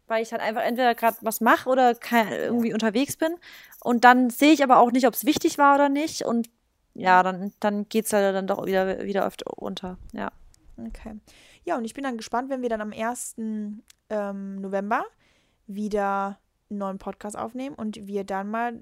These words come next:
Speaker 2: den Oktober Revue passieren lassen, oder? Das wäre ganz
Speaker 1: Genau.
Speaker 2: cool. Ja.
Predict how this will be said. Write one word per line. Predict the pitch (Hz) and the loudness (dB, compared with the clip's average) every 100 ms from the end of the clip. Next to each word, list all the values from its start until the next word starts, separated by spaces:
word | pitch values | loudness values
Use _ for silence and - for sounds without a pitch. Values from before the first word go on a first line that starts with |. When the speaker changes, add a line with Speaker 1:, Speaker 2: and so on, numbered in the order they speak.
| - | -10
Speaker 2:
den | 214 214 | -6 -4
Oktober | 208 - 226 | -4 -4 -4
Revue | 277 294 339 | -4 -6 -6
passieren | 285 214 180 | -6 -10 -12
lassen, | 190 - | -12 -14
oder? | 214 311 - _ _ _ - | -12 -12 -16 _ _ _ -18
Das | 214 - | -14 -10
wäre | 233 | -8
ganz | 254 208 | -6 -8
Speaker 1:
Genau. | 214 | -8
Speaker 2:
cool. | 208 190 _ _ _ _ _ _ _ _ _ _ - | -10 -12 _ _ _ _ _ _ _ _ _ _ -16
Ja. | 359 | -16